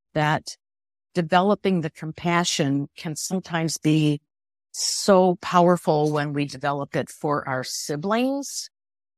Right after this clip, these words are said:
and that they were only playing the role that they played in their family, and their role was their identity just the same as yours. So when you said your sister said she was responsible for giving you guys baths,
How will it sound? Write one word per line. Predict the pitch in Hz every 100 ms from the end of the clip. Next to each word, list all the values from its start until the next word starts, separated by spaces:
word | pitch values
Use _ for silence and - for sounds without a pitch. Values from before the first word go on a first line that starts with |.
| _ -
and | 151 147
that | 147 -
they | 151
were | 165 170 151 -
only | 170 185 180
playing | 175 - 165 165 165
the | 151
role | 139 151 151 156 151 170 - _ -
that | 160 147
they | 156 151 160 170
played | - 170 156 156 160
in | - 156 147
their | 139
family, | 139 165 147 156 180 196 240 _ _ _ _
and | 156 151 156 -
their | 147 165 190
role | 185 180 180 180 180 185 -
was | 156 156
their | 147 156 170
identity | 165 160 151 156 147 156
just | 151 156 -
the | -
same | - 165 147 147
as | 143 131
yours. | 151 139 117 113 -
So | - 135 127
when | 147 139
you | 139
said | - 156 139
your | 131
sister | - 160 - 143 135
said | - 151 139 135 _ _ _ _
she | -
was | 156 147 151
responsible | 151 - 202 190 170 135 151
for | -
giving | 151 175 156 147
you | 156
guys | 151 147 143 -
baths, | 233 254 127 165 - -